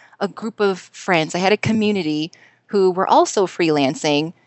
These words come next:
and they kind of gave me some pep talks and some tips and tools. And with their support and having that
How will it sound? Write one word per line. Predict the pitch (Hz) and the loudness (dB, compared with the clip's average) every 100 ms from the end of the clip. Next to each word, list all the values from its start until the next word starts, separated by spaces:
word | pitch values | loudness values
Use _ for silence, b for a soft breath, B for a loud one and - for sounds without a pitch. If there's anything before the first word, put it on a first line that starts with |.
| _ _ | _ _
and | 190 185 185 180 180 - | 2 6 6 4 0 -4
they | - 202 | 2 2
kind | - 220 | 4 0
of | 208 | 0
gave | 190 180 | 0 -2
me | 180 | -2
some | 175 175 | -4 -6
pep | - 156 - | -2 -4 0
talks | 160 147 - | 0 0 -4
and | 156 | -10
some | - 160 | -10 -4
tips | 180 - 160 | -4 -4 -8
and | 156 | -8
tools. | 165 151 151 175 | -6 -6 -6 -8
And | 170 | 0
with | 190 208 _ | 0 0 _
their | 185 180 | 0 0
support | - - - - 156 117 - - | -2 -6 -4 0 2 0 -6 -8
and | 175 | -6
having | 156 185 190 180 | 0 0 0 -2
that | 156 131 | 0 0